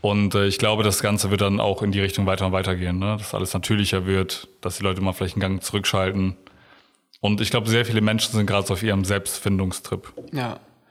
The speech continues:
Speaker 2: Wie glaubst du, ist das für, äh, auf der Unternehmensseite? Also müssen Unternehmen auch versuchen, so ein bisschen von der Fassade wegzugehen und zu sagen, „Okay, hey, wir nennen uns zwar so und so, aber eigentlich sind wir nur vier Leute, die in einer kleinen, in einem kleinen Büro irgendwas machen“,
Speaker 1: Mhm,
Speaker 2: und
Speaker 1: mhm.
Speaker 2: so,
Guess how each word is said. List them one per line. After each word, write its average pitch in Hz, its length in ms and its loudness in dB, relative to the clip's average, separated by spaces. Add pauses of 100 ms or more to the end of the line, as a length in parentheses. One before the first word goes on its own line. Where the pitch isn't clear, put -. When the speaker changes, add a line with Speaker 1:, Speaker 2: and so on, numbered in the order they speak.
(360)
Speaker 2:
Wie 127 100 0
glaubst 135 260 2
du, 139 40 0
ist 135 120 0
das 127 180 0
für, 120 580 0
äh, 107 320 0
auf - 100 -8
der - 120 0
Unternehmensseite? 147 840 0
Also 117 160 2
müssen 123 240 2
Unternehmen 117 440 2
auch 123 340 -2
versuchen, 127 680 0
so 120 100 -2
ein 117 40 0
bisschen 120 440 0
von 113 240 -4
der 110 100 0
Fassade 117 600 -2
wegzugehen 143 540 0
und 123 120 0
zu 127 100 -4
sagen, 113 300 2
„Okay, 113 220 -2
hey, 120 320 0 (500)
wir 117 240 2
nennen 127 300 2
uns 123 260 0
zwar 110 260 0
so 120 120 0
und 151 120 0
so, 147 140 0
aber 120 160 2
eigentlich 123 260 0
sind 131 160 2
wir 127 80 2
nur 120 320 2
vier 131 300 -2
Leute, 123 260 0
die 120 160 -4
in 113 200 0
einer 110 340 -2 (520)
kleinen, 117 300 0
in - 40 0
einem 117 100 -2
kleinen 117 260 0
Büro 117 380 0
irgendwas 113 340 0
machen“, 120 300 0
Speaker 1:
Mhm, 110 120 4
Speaker 2:
und 107 380 2
Speaker 1:
mhm. 110 60 4
Speaker 2:
so, 117 180 4